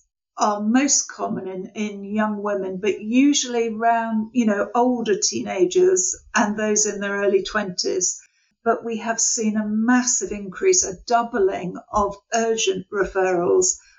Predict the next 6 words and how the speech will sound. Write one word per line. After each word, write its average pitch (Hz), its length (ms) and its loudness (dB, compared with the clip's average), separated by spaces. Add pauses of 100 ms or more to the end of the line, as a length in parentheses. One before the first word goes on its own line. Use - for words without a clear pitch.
(120)
alongside 208 760 2
an 185 320 -4
increase 202 760 2
in 196 180 0
routine 196 800 -2
referrals 190 840 -2